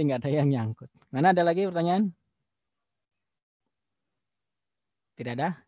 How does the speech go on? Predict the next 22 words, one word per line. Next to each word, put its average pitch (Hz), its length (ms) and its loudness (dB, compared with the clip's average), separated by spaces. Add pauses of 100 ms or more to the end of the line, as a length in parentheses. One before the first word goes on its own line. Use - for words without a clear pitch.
(140)
Jelas? 151 500 -8
Kita 147 220 -4
perlu 147 240 -2
di-, 147 160 -8 (240)
eh, 135 420 -2 (220)
kalau 131 240 -8
jelas 156 320 0 (320)
berarti 131 400 -6 (720)
tidak 123 240 -8
ada 123 80 -6
diskusi 131 320 -8
lagi 143 480 -4
di 127 160 -8
L 127 160 -2
M 170 160 2
S 143 80 -4
ya. 139 240 -4
Cukup 123 320 -10
dari 120 480 -4
Zoom 117 160 -2
ini 117 160 -4
aja. 143 240 -8